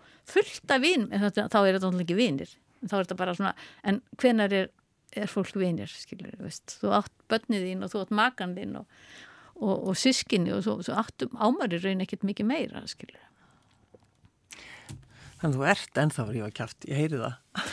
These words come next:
Speaker 1: Já, ég hérna, ég ríf kjaft og, og þegar ég bý í samfélagi sem er rosalega óréttlátt samfélag
Speaker 2: Mm.
Speaker 1: og ein-, ein-, Guð gaf mér þessa þekkingu að vera mjög fljót að lesa í tölur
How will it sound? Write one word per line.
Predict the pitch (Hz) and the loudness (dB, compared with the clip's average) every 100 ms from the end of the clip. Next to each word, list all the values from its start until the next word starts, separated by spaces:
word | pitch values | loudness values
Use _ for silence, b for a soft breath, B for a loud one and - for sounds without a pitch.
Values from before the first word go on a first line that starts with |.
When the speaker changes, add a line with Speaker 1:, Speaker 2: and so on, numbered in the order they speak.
| - - | -8 2
Speaker 1:
Já, | 190 180 240 | 4 6 4
ég | 202 262 285 | 2 2 2
hérna, | 277 - 262 247 285 B B B | 0 2 2 2 0 B B B
ég | 202 233 277 | 0 2 4
ríf | 262 294 - | 4 2 2
kjaft | 294 240 - - 220 | 4 4 2 -6 -6
og, | 214 | 0
og | 220 214 202 - | 0 2 -2 -4
þegar | - 247 254 247 | 0 2 2 2
ég | 254 214 | 0 0
bý | 247 | 0
í | 262 | 2
samfélagi | 277 269 - 262 233 - | 4 2 2 0 0 0
sem | 247 | 0
er | 233 220 - 208 226 | 0 -2 -6 -14 -8
rosalega | 220 233 247 269 254 240 233 - b b b b _ _ - | -2 0 0 0 2 4 2 0 b b b b _ _ 2
óréttlátt | 254 254 233 - 202 | 4 2 -2 -4 -4
samfélag | - 190 - 180 185 | -4 -4 -4 -4 -2
Speaker 2:
Mm. | 131 139 | -2 -2
Speaker 1:
og | 202 202 - - - - - B - | 0 0 -2 -14 -18 -20 -20 B -6
ein-, | - 226 - | -4 -4 -2
ein-, | 247 240 - 277 220 | -2 -2 -6 -8 0
Guð | 247 277 | 2 4
gaf | 262 285 | 4 6
mér | 311 277 220 | 6 4 0
þessa | - 254 254 262 | -2 0 2 2
þekkingu | 277 311 - 269 254 | 4 2 2 0 2
að | 240 | 2
vera | 247 240 | 4 4
mjög | 262 285 | 4 2
fljót | - 277 285 262 | 2 2 4 2
að | 240 | 4
lesa | 247 269 - 269 - | 2 2 2 2 2
í | - 214 | -2 -2
tölur | - 262 294 320 311 | 0 4 6 6 2